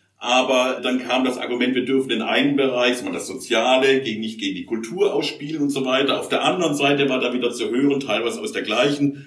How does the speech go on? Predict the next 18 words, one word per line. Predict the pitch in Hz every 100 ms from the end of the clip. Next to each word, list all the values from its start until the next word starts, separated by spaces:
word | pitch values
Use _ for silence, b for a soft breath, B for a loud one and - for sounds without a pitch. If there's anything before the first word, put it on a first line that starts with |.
| -
Fraktion, | - 104 101 123 131 151 147 143 B B
dass | 127 120 -
man | 117
doch | 110
Schwerpunkte | - 139 170 170 160 147
beim | 135 135
Sparen | 139 127 135 135 127
setzen | 127 123 127
müsste | 131 139 - 143 135 - -
und | 117
so | 110 117
weiter. | 120 127
Und | 107
das | 107 117
Ganze | 120 131 113
gipfelte | 156 - 143 151 135
dann | 131 117
darin, | 90 98 - -